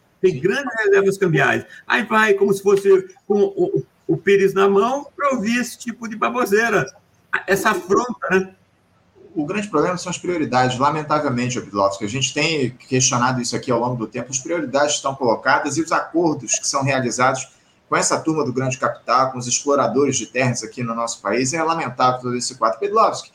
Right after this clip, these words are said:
Speaker 2: infelizmente eu tô com meu tempo esgotado aqui no programa, mas eu quero agradecer o papo com você aqui, que é sempre muito agradável. Eu te agradeço muito a tua participação conosco no Faixa Livre e a gente volta a conversar em breve aqui no programa a respeito dessas questões relacionadas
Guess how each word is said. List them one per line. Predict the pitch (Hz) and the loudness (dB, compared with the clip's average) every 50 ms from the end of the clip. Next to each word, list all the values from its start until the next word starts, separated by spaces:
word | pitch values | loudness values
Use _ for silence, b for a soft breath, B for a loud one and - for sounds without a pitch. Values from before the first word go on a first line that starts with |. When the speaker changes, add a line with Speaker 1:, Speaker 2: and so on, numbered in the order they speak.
| b b b b b | b b b b b
Speaker 2:
infelizmente | 220 214 226 202 170 143 180 185 175 | -4 0 2 2 2 2 0 -4 -4
eu | - | -2
tô | - 185 | -4 -4
com | - 170 | -2 -2
meu | 160 165 | -4 -4
tempo | 170 165 - - | -4 -8 -8 -6
esgotado | 160 156 156 165 143 - - 151 151 147 139 | -6 0 0 2 0 2 2 2 2 2 0
aqui | 131 - 147 | -2 -4 -6
no | 139 131 | -12 -10
programa, | - 127 117 110 120 147 147 147 | -4 -4 -4 -2 0 -2 -2 -2
mas | 143 156 175 160 | -2 -2 -2 -2
eu | 165 160 | -2 -2
quero | - 165 160 | 0 0 2
agradecer | 160 156 160 156 139 135 135 135 - 160 160 156 - _ _ _ | 2 2 2 2 2 2 2 2 2 0 0 -2 -2 _ _ _
o | - - 127 | -6 -6 -2
papo | - 147 156 - - - - - _ _ _ - | 0 2 2 2 2 -2 -8 -10 _ _ _ -12
com | 143 | -6
você | 131 131 127 127 - 147 | -2 0 0 0 2 0
aqui, | 139 139 - 143 | -2 -2 -4 -6
que | - 139 | -4 -2
é | 139 | -2
sempre | 143 - 160 170 165 - - 160 156 151 151 143 | -2 0 -2 -2 -4 -4 -2 0 2 2 2 2
muito | 147 165 - 175 | 0 -2 -2 -2
agradável. | 156 147 143 - 120 135 147 151 135 | 0 2 0 0 2 2 2 2 2
Eu | 123 | 0
te | - 147 | -2 -4
agradeço | 135 139 135 135 175 185 - - 170 | -2 0 0 0 -2 -4 -6 -8 -8
muito | 143 147 156 147 - - _ - | -8 -8 -8 -8 -10 -16 _ -10
a | 117 117 | -10 -8
tua | - 139 127 | -6 -6 -4
participação | - 139 139 127 - - - 127 131 - 135 135 | -2 -2 -2 -2 -4 -4 -2 -2 -2 -2 -6 -8
conosco | 127 120 120 127 123 - 120 | -6 -6 -6 -6 -6 -8 -8
no | |
Faixa | 123 - 131 - - 117 | -4 -2 0 0 2 2
Livre | 127 156 175 180 208 202 202 B B B B - | 2 2 2 0 0 -2 -4 B B B B -2
e | 170 | 0
a | 165 | 0
gente | 180 185 - 151 | 0 -2 -4 0
volta | 143 170 175 175 175 | 2 2 2 2 0
a | |
conversar | 170 170 160 151 127 - - 175 | -4 -4 -2 -2 -2 0 0 -2
em | 175 | 0
breve | 139 135 147 151 135 131 | 0 0 0 0 0 -4
aqui | 131 151 | -6 -6
no | 147 - | -10 -8
programa | - 127 123 123 131 139 147 | -2 -2 -2 -2 -2 -4 -4
a | 139 | -4
respeito | 135 131 - 143 143 139 139 127 | -4 -4 -2 -2 -4 -4 -2 -2
dessas | 147 175 165 - - 156 - - | 0 0 0 0 0 2 0 2
questões | 160 139 - - 151 151 131 | 0 -2 -2 -2 -2 -2 0
relacionadas | 147 143 147 - - 123 123 135 143 139 135 - - B B | 0 0 0 0 -2 0 0 0 0 0 -2 -4 -4 B B